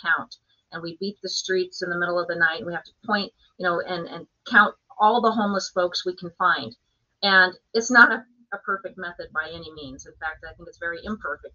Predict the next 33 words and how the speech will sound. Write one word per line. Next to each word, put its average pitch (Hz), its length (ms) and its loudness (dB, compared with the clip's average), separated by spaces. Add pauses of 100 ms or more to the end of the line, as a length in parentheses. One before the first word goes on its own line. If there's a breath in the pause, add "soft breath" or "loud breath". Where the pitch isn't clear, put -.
because, 165 520 -10 (400)
uh, 165 160 -6 (300)
it's 196 120 -16
hard 214 160 2
to - 80 -16
find 190 220 0
people 170 240 -12
in 165 60 -10
the 165 80 -12
middle 156 240 -8
of 151 60 -10
the 175 80 -6
night, 214 280 0
and 170 80 -20
it's - 120 -20
dangerous, 190 520 -8
right? 160 240 -6 (460)
But 254 220 8
it's, 240 340 -2
it's 226 160 -4
what 240 120 0
they've 226 120 0
been 208 100 -2
doing 190 300 -2
for 175 100 -4
years. 156 500 -4 (180)
Um, 170 360 4
and 175 380 0 (920)
in 220 160 0 (120)
the 196 460 0
report 262 440 2
that - 100 0
was, 190 460 -2